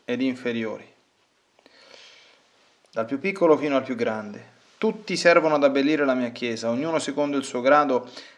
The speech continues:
ha l'ufficio a lui compartito. Con l'esatto adempimento delle virtù viene a dare di sé nella mia chiesa uno splendore oro-, odorosissimo, in modo che la terra e il cielo restano profumati ed illuminati,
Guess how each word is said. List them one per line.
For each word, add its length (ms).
ha 100
l'ufficio 360
a 40
lui 140
compartito. 720
Con 180
l'esatto 400
adempimento 480
delle 180
virtù 280
viene 160
a 40
dare 220
di 140
sé 140
nella 180
mia 140
chiesa 260
uno 80
splendore 720
oro-, 420
odorosissimo, 920
in 120
modo 240
che 100
la 100
terra 320
e 60
il 100
cielo 260
restano 360
profumati 380
ed 80
illuminati, 640